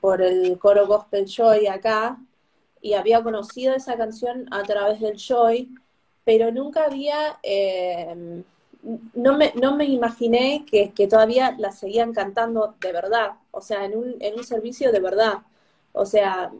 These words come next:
eso, pero es un tema que, que realmente me, me impactó ver el servicio con tanta gente cantando y con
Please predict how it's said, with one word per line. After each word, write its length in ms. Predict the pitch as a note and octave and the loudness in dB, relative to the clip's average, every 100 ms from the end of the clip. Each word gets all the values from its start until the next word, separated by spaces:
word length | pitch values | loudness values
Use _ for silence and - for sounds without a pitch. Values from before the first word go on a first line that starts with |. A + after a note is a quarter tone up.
| - | 2
eso, 380 | C4 C#4+ C#4+ - _ - | 2 2 -4 -8 _ -2
pero 800 | G3+ G3 F#3+ F3+ F3+ E3+ F3 F3 | 2 4 4 4 2 2 -2 -8
es 280 | - A#3+ A#3+ | 0 0 0
un 140 | C4 B3+ | -4 2
tema 300 | B3+ C#4 C4 | 2 2 -2
que, 540 | G3+ G3 - - - | 0 0 -2 -8 -12
que 160 | - G3 | 0 0
realmente 540 | F#3+ G#3 A3+ A#3+ B3 | 4 2 2 -2 0
me, 260 | A#3+ G#3 F#3 | 0 0 -2
me 120 | G#3+ G#3+ | -2 -2
impactó 520 | A3 A3 A3 C4+ C#4+ | 0 -2 0 0 2
ver 220 | C#4 D4+ | 0 2
el 140 | D4+ | 2
servicio 840 | - G#3 G3+ B3 A#3+ A3 A3 B3+ - _ _ _ | 2 -2 -2 -8 -8 0 0 0 -6 _ _ _
con 440 | - G3+ G3+ G3+ G3+ | 0 0 0 -8 -2
tanta 320 | A3 B3+ B3 | -2 0 -6
gente 300 | B3+ A#3+ A#3+ | -6 -2 -2
cantando 800 | G3+ G3 A3+ A#3 A3 G#3 A#3 B3+ | -2 -2 0 0 0 0 0 -4
y 180 | G#3+ G3+ | -12 -10
con 360 | - G3+ G3 | -2 -2 -2